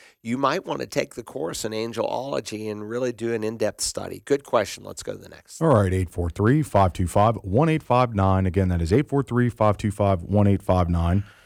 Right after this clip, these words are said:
Speaker 2: We're gonna go to the phone lines, Pastor Carl. I believe we have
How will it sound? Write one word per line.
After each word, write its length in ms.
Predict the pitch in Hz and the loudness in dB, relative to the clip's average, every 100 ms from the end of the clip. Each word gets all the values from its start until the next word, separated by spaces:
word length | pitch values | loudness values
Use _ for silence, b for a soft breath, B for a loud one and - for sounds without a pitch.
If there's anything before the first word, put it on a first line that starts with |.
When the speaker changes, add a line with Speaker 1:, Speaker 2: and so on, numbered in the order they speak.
| b | b
Speaker 2:
We're 120 | 143 | 2
gonna 120 | 165 | 4
go 300 | 156 160 147 - - | 4 4 2 -4 -6
to 160 | 160 | -4
the 100 | 127 | -2
phone 320 | - 185 196 | -2 0 2
lines, 260 | 110 87 82 | 4 2 0
Pastor 340 | - 90 85 | 0 0 0
Carl. 260 | 85 104 107 | 0 2 2
I 20 | |
believe 320 | 95 98 117 | 2 0 0
we 140 | 110 98 | 2 2
have 280 | 90 85 | 4 0